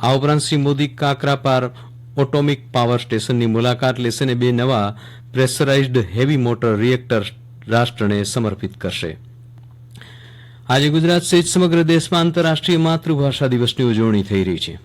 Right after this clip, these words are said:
મુખ્યમંત્રીએ આંતરરાષ્ટ્રીય માતૃભાષા દિવસની શુભકામનાઓ પાઠવી હતી. દરમિયાન કચ્છમાં પણ આંતરરાષ્ટ્રીય માતૃભાષા દિવસ નિમિત્તે માતૃભાષા મહોત્સવ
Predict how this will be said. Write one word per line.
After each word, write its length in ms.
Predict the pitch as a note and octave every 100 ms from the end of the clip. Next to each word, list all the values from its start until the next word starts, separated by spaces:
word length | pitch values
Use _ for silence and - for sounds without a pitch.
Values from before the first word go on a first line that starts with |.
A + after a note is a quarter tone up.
| -
મુખ્યમંત્રીએ 520 | A2 C#3 C3+ B2+ C#3+
આંતરરાષ્ટ્રીય 640 | D3 C#3+ D3 C#3+ C#3 - C#3+
માતૃભાષા 800 | C3 C3 D3 C3+ C3+ - C3
દિવસની 720 | B2 A#2 A#2 A#2+ - B2+ A#2+ A#2+
શુભકામનાઓ 800 | - D#3 C#3 - G#2 G#2 G2+ G#2
પાઠવી 480 | G#2+ F#2+ - F#2
હતી. 220 | E2+ - - _ - - - - - -
દરમિયાન 320 | A#2+ C3+ C3+
કચ્છમાં 400 | D#3 - E3 D3+
પણ 120 | D#3
આંતરરાષ્ટ્રીય 600 | D3+ D3 D3+ D3+ - D#3
માતૃભાષા 760 | C#3+ C#3+ - D3 C#3 C3+ - C3+
દિવસ 280 | B2+ B2+ -
નિમિત્તે 480 | C#3 D3+ G#2+ G2+ G#2 - - _
માતૃભાષા 880 | G#2+ A2 A#2+ - D#3 C#3 A#2 - A#2+
મહોત્સવ 600 | A#2 A2+ A#2 - - C3+